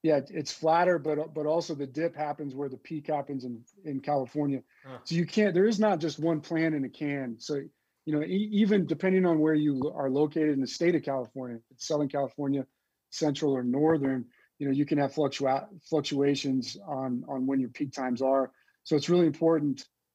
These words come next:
Speaker 1: to, to analyze, you know, when are your peak times for churn, um, and do that study on your own. But the statewide level gives us a pretty good indication. Uh, in, in Florida, for example, the dip is gonna happen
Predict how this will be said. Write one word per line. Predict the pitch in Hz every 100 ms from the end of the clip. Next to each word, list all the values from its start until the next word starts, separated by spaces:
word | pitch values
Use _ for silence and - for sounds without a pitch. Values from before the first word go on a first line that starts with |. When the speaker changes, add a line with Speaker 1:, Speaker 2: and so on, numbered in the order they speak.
| -
Speaker 1:
to, | 160 147 143 139
to | 147
analyze, | 139 147 156 147 139 131 120 - _
you | 147
know, | 135 123 156 208
when | 147 156
are |
your | 143 139
peak | 151 147
times | 147 139 135
for | 139
churn, | - 139 135 127 _ _ _ _
um, | 135 127 131
and | 135
do | 147
that | 143 139
study | - 139 135 -
on | 123 139
your | 131 139
own. | 139 127
But | 139 -
the |
statewide | 139 - 156 151 151 139
level | 143 135
gives | 139 131
us | 131 151
a | 127 _
pretty | 156 143
good | 139
indication. | 139 127 127 151 143 139 127 - _ _ _ _ -
Uh, | 131 127
in, | 170 147 151
in | 156
Florida, | 139 156 151 151 143
for | 143
example, | 131 139 139 147 127
the | 131
dip | 139 143
is | 143
gonna | 120 135
happen | 127 131 127 143 127